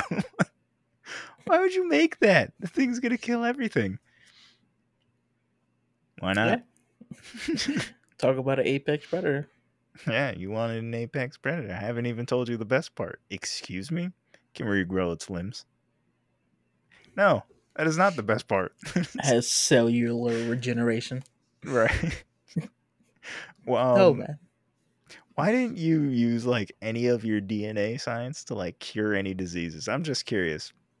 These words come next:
Speaker 1: Dinosaurs are cooler. Okay. Okay.
Speaker 2: I just love me some dinosaurs, man. Been obsessed with 'em since I was a kid.
Speaker 1: With making them that, like, uh,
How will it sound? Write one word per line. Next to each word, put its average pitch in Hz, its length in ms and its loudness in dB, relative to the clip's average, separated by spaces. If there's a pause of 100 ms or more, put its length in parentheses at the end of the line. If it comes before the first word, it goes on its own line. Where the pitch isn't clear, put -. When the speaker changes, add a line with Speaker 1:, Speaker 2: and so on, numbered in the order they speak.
(280)
Speaker 1:
Dinosaurs 120 520 0
are - 40 -16
cooler. 104 340 0 (580)
Okay. - 260 -8 (1400)
Okay. 160 180 -2
Speaker 2:
I 120 80 0
just 147 220 -4
love 139 260 8
me 151 120 0
some 156 140 -4
dinosaurs, 147 540 -2
man. 143 140 -10 (120)
Been 120 140 0
obsessed 135 360 0
with 147 80 2
'em 147 100 -2
since 147 200 -6
I 151 80 0
was 143 120 -4
a - 40 -18
kid. 160 280 -2 (1400)
Speaker 1:
With 110 140 -6
making 120 300 -4
them 113 220 -8
that, 98 280 -8 (100)
like, 87 400 -8
uh, 85 280 -4